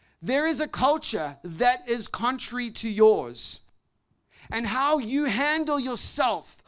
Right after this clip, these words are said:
will bring, bring transformation to the cultures around you. But when you allow this situation to impact you,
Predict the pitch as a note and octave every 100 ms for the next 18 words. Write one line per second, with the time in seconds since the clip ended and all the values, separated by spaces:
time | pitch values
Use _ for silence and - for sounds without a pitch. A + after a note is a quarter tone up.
0 | - G#3 G#3+ A#3 D4 - - G3+ C#4 -
1 | B3 A#3 G#3+ G3+ G3 E3+ - F3 E3+ D3+
2 | C3+ C3 B2+ A2+ G#2+ _ _ _ _ _
3 | _ _ _ _ _ _ _ - A3+ G#3
4 | G3+ D4+ E4+ E4 C4 B3+ C#4 A#3+ G3+ G#3+
5 | - F3 D#3+ A#3+ D4 - D4 - C4+ A#3
6 | A#3+ C4 - E3+ D#3 - - - A#3 A3
7 | B3 C4 - G3 - - - C#3 D#3 B3
8 | C#4 -